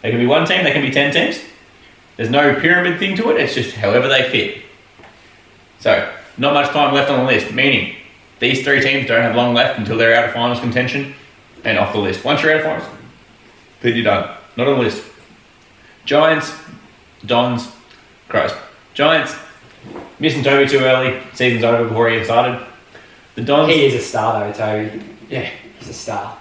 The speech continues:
Speaker 1: He's a star. Love it. Entertainer.
Speaker 2: We're big Toby
Speaker 1: And,
Speaker 2: fans
Speaker 1: and you
Speaker 2: here.
Speaker 1: know what he
Speaker 2: Love
Speaker 1: had
Speaker 2: it.
Speaker 1: a lot earlier in his career?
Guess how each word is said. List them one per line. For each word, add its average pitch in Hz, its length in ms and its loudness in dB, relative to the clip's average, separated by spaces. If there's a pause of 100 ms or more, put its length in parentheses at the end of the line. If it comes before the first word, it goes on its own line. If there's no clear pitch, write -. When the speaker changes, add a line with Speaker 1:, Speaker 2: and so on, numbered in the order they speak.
Speaker 1:
He's 117 200 -4
a - 40 -6
star. - 200 -10 (580)
Love 123 240 0
it. - 120 -6 (680)
Entertainer. 131 640 -2 (300)
Speaker 2:
We're 131 140 -4
big 135 180 -4
Toby - 240 0
Speaker 1:
And, 117 80 -2
Speaker 2:
fans - 240 -2
Speaker 1:
and 160 100 2
you 160 80 4
Speaker 2:
here. - 20 4
Speaker 1:
know 160 180 6
what 156 80 2
he 147 60 2
Speaker 2:
Love 143 80 2
Speaker 1:
had 143 160 2
Speaker 2:
it. 143 60 0
Speaker 1:
a 143 60 -2
lot 147 100 0
earlier 151 300 4
in 151 60 0
his 143 160 -4
career? 160 300 0